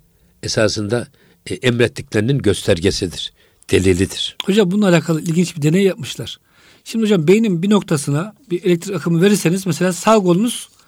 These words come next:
Speaker 2: havaya kalkıyor. Yani iş sadece beyin değil. Bir akıl var ki o da belki beynin de dışında hocam. Nerede olduğunu bilmiyor zaten. Gizli diyor ya Mevlana Hazretleri.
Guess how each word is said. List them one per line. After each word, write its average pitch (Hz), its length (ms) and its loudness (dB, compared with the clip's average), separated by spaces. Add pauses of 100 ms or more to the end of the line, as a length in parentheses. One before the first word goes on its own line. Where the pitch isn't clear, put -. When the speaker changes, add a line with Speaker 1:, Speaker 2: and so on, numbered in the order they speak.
(340)
Speaker 2:
havaya 180 300 6
kalkıyor. 135 400 -4 (880)
Yani 139 220 -6
iş 196 160 -6
sadece 202 400 0
beyin 185 300 4
değil. 139 240 2
Bir 196 140 -4
akıl 240 260 0
var 190 280 2
ki 254 160 -4
o 233 100 -2
da 202 220 -2
belki 196 300 0
beynin 202 240 4
de 208 120 0
dışında 190 300 -2
hocam. 147 320 0 (180)
Nerede 190 240 0
olduğunu 196 260 0
bilmiyor 202 260 2
zaten. 131 260 -4
Gizli 156 240 -6
diyor 269 140 -2
ya 277 60 -2
Mevlana 151 340 -2
Hazretleri. 127 460 -6